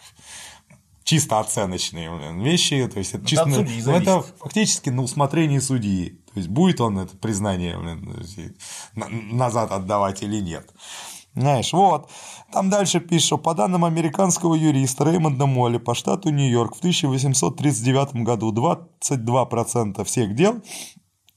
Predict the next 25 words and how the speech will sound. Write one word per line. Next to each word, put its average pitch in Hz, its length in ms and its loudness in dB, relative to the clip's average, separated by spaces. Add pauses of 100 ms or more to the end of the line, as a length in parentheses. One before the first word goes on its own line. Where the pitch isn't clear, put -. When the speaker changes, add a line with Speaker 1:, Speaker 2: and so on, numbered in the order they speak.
(140)
Speaker 1:
были 156 300 4
решены, 139 480 2
значит, 131 360 0
п-, 120 280 4
путём 131 320 0
судебной 120 500 0
сделки. 98 540 0
То 101 140 -4
есть 92 200 -6
признал 104 460 0
вину, 170 440 0 (220)
и 151 300 -2 (160)
вот 110 320 -2 (480)
всё, 117 220 -4
что 98 140 -4
в - 60 -14
прошлом 95 380 -2
абзаце 90 440 -4
было, 82 180 -6
упрощённое 85 640 -2
судопроизводство, 110 1200 -2
короче, 87 380 -4 (100)
никакого 92 560 -2
суда 98 280 -2
присяжных, 123 640 0